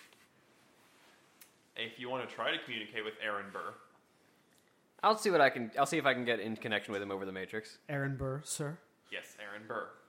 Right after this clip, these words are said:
Speaker 3: Sir.
Speaker 1: Aaron Burr does not
Speaker 2: He can't stop me if I wanna get a message to him. I just wanna get
Speaker 1: Yeah.
Speaker 2: it peacefully first.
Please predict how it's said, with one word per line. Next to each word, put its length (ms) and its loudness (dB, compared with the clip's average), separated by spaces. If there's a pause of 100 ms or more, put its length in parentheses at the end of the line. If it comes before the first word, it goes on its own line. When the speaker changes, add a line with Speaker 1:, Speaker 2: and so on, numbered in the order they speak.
(180)
Speaker 3:
Sir. 260 -6 (1120)
Speaker 1:
Aaron 280 2
Burr 240 6
does 160 -8
not 460 0 (1600)
Speaker 2:
He 100 -6
can't 280 4
stop 340 12
me 80 4
if 80 2
I 40 4
wanna 180 4
get 120 4
a 40 -2
message 440 0
to 120 -2
him. 160 -6
I 80 -4
just 180 -4
wanna 200 4
get 120 4
Speaker 1:
Yeah. 140 4
Speaker 2:
it 60 -2
peacefully 280 -4
first. 380 -4